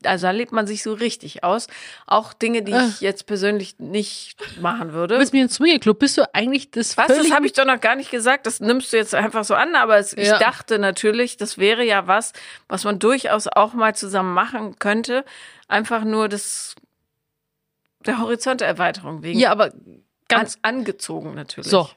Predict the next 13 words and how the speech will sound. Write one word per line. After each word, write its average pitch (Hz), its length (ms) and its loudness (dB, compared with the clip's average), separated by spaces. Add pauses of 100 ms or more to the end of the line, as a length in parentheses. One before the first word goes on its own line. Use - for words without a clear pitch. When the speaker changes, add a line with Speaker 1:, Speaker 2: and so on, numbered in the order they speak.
Speaker 1:
Also 175 340 -4 (140)
mehr 160 160 -6
oder 147 120 -8
minder. - 340 -14 (420)
Speaker 2:
Kommt 269 200 0
man 214 120 4
da 196 60 2
angezogen? 233 520 0
Äh, - 60 -2
Frage 254 300 2
Nummer 247 220 2
eins. - 540 -6
Kommt 208 140 2